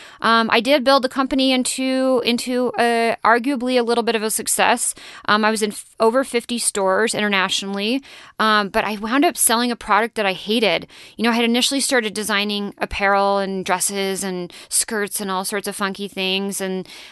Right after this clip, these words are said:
I introduced these guitar pick earrings really randomly. Um, I started doing these record bracelets that were cut and molded out of old vinyl records.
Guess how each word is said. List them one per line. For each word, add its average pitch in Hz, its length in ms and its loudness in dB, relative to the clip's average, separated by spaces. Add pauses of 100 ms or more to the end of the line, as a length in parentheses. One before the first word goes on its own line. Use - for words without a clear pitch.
I 208 140 -4
introduced 220 680 -4
these 220 180 -6
guitar 196 400 -2
pick - 320 -14
earrings 214 480 -4
really 202 320 -4
randomly. 220 840 -2 (460)
Um, 185 640 -2
I 202 120 -6
started 202 340 -4
doing 208 200 -2
these 202 160 -4
record 190 440 -2
bracelets 185 560 -2
that 156 120 -4
were 180 140 -4
cut - 400 -2 (140)
and 196 180 -4
molded 190 380 -2
out 185 160 2
of 180 120 -6
old 185 280 -6
vinyl 180 280 -4
records. 202 640 -2